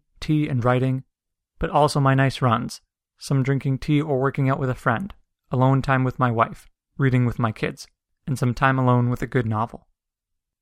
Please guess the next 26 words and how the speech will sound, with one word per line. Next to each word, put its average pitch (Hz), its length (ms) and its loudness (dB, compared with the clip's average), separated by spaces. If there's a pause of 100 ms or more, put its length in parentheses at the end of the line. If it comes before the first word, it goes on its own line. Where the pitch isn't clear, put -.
(100)
Is 135 140 -6
every 151 240 2
minute 151 320 4
one 139 140 2
of 123 100 -4
quiet? 135 400 0 (800)
No, 113 280 4
the 123 100 -2
kids 160 240 0
make 156 180 0
sure 131 240 2
I 139 120 0
have 139 180 0
some 143 240 2
noise 107 240 0
in 117 80 0
my 104 140 -2
life, 104 340 -4 (140)
and 135 80 0
I'm 127 100 2
grateful 135 380 2
for 139 140 -10
that. 156 200 -4 (540)
But - 100 -6
the 139 80 -6
quiet 147 460 2